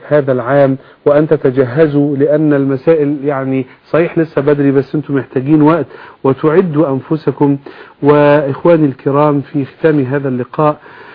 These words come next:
آه، يعني، سأقف أمام واقعة شهدتها اليوم وواقعة أيضًا من ثلاثة أيام تعتبر نكت وطرائف والله، أن المجتمع الغربي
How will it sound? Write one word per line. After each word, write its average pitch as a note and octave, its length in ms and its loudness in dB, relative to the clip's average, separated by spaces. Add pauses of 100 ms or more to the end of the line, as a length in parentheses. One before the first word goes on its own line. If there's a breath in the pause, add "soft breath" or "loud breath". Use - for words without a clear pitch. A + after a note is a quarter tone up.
(560 loud breath)
آه، D#3 240 6
يعني، D3+ 420 2 (460 loud breath)
سأقف E3+ 520 -4 (500 loud breath)
أمام D3 580 -4
واقعة C#3+ 1200 -2 (120)
شهدتها C#3 440 -6
اليوم C3+ 560 -2 (600 loud breath)
وواقعة C#3 640 2 (100)
أيضًا C#3 520 0
من C3 200 -4 (100)
ثلاثة C3+ 440 -4
أيام C#3 220 0
تعتبر C3+ 460 -2
نكت D3+ 400 -2
وطرائف C3 580 0
والله، C#3 400 0 (160)
أن C#3 120 0
المجتمع C#3+ 540 0
الغربي D3 500 0